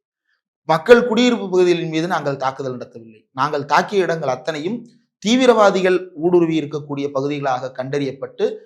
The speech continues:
அங்கிருந்து தீவிரவாதிகள் உற்பத்தியாகி கிராஸ் பார்டர் டெரரிசத்துல ஈடுபடுறாங்கன்ற இடத்துல இருந்து தான் நாங்க இந்த அட்டாக்கை நடத்தினோம்" அப்படின்னு இந்திய ராணுவம் தெளிவுபடுத்தி இருக்கிறது. இது குறித்து ராகுல் காந்தியும் சரி, தமிழ்நாட்டினுடைய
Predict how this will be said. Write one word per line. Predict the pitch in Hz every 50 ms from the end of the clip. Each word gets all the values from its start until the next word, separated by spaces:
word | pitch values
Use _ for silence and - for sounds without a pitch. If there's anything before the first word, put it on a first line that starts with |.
| _ _ _ _
அங்கிருந்து | _ - 143 180 214 208 233 240 254 269 269 -
தீவிரவாதிகள் | - 220 240 247 240 233 220 214 196 196 202 240
உற்பத்தியாகி | 240 214 214 214 - - 269 214 - 254 240 226 220 208 196 254 247 240 - - _ _ _ _
கிராஸ் | _ - 170 185 208 202 196 202
பார்டர் | 196 185 175 165
டெரரிசத்துல | 170 170 160 160 156 160 156 156 147 151 147
ஈடுபடுறாங்கன்ற | 147 151 151 156 147 147 143 143 139 135 131 139 139 139 143 143 135 131 123 113 117 - _ _ _ _ _
இடத்துல | 139 143 170 175 175 175 156
இருந்து | 143 139 135 135
தான் | 160 214 240
நாங்க | - 170 160 160 147
இந்த | 143 143 131
அட்டாக்கை | 131 - 165 160 156 - 131
நடத்தினோம்" | 131 131 156 147 - 151 143 143 131 - 143
அப்படின்னு | 131 131 131 127 135 156 170 165 147 131 123
இந்திய | 127 147 151 160 151
ராணுவம் | 143 131 123 127 139 143 135
தெளிவுபடுத்தி | 135 135 143 156 156 135 127 127 - - -
இருக்கிறது. | - 110 _ - - - - 151 - - _ _ _ _ _ _ _ _ _
இது | - 143 151
குறித்து | 143 160 170 175 151 175 180
ராகுல் | 160 151 170 180 180 175 160
காந்தியும் | 160 156 147 139 139 135 131 135
சரி, | - 135 131 156 190 - - _ _
தமிழ்நாட்டினுடைய | - 143 147 165 170 165 156 143 - 147 139 139 143 139 131 127